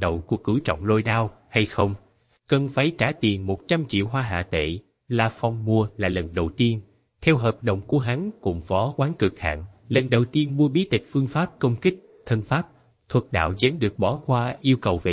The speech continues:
điểm cống hiến, có thể trực tiếp hưởng mức giá cả ưu đãi nhất. Xác nhận, La Phong kích chuột một cái. "Xin mời xác nhận lại bằng vân tay." Trên màn hình hiện lên giọng thông báo. La Phong đặt tay lên bàn phím chỗ xác nhận dấu vân tay.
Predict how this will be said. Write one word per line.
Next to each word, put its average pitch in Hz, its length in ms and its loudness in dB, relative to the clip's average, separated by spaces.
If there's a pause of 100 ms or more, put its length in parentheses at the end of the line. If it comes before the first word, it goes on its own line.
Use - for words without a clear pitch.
điểm 90 180 -2
cống 139 180 -2
hiến, 110 280 0 (380)
có 196 140 0
thể 131 140 2
trực - 260 0
tiếp 190 180 2
hưởng 117 240 2
mức 202 200 -2
giá 139 160 2
cả 120 360 -4
ưu 143 280 2
đãi 98 160 -2
nhất. 180 220 2 (160)
Xác - 340 -2
nhận, 87 280 0 (180)
La 117 160 0
Phong 113 320 -4
kích 165 200 0
chuột 85 220 0
một 76 220 -4
cái. 139 320 -2 (320)
"Xin 165 260 0
mời 95 140 2
xác - 300 -4
nhận 92 220 -2
lại 82 340 -2
bằng 82 300 -4
vân 117 160 2
tay." 107 380 -2
Trên 123 200 -2
màn 82 160 -4
hình 85 200 -6
hiện 87 320 -4
lên 117 160 0
giọng 95 240 -2
thông 113 180 -2
báo. 143 320 -2 (280)
La 127 160 2
Phong 127 280 -4
đặt 87 200 -4
tay 120 140 2
lên 117 200 -2
bàn 82 180 -2
phím 139 320 -2
chỗ 98 160 2
xác 160 300 -2
nhận 85 240 -2
dấu 151 200 4
vân 104 180 0
tay. 95 240 0